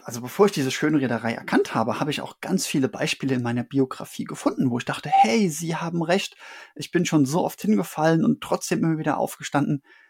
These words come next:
Nichts kriegt mich runter, es geht immer weiter, ich halte einfach immer länger durch.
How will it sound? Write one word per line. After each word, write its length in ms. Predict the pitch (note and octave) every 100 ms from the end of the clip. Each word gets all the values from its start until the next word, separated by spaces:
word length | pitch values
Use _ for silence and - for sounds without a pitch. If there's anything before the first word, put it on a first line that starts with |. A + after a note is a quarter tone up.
| -
Nichts 480 | D3+ E3 G3 - -
kriegt 300 | - F#3+ -
mich 180 | D#3+ C3
runter, 480 | D3 F#3 E3 D#3 C#3+
es 160 | -
geht 180 | D3+ D3
immer 300 | D#3+ E3 C3+
weiter, 440 | B2 C#3+ C#3+ C3+
ich 200 | C#3+ -
halte 260 | A#2 C#3 -
einfach 380 | C3 - A#2+ - - - - -
immer 240 | D3+ C3+
länger 280 | B2+ B2 A#2
durch. 440 | D3 C#3+ C#3+ -